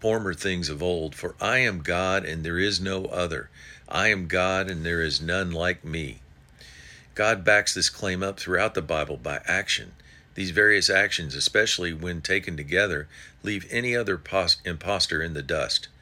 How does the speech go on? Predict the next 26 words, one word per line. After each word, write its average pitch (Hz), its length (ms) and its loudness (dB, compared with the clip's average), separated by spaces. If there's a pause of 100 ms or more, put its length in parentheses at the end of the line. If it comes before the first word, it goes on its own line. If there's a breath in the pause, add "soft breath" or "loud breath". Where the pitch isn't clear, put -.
(420 loud breath)
For 95 160 -2
this 113 280 4
is 87 260 2 (220)
who 107 280 0
our 82 160 0
God 82 380 2
is, 73 460 0 (140)
and 73 280 -8 (520 loud breath)
this 101 280 2
is - 100 2
some 110 400 4
of 71 140 -6
what 78 240 0
he 76 100 -6
does. 73 480 -4 (880 loud breath)
Elohim, 95 840 0 (420)
our 90 160 2
creator, 87 800 0 (120)
Genesis 80 480 0
one 80 240 -4
one. 78 280 -4
"In 92 140 -4
the 90 40 -4
beginning, 87 560 -2
God, 85 580 0
Elohim, 76 680 -4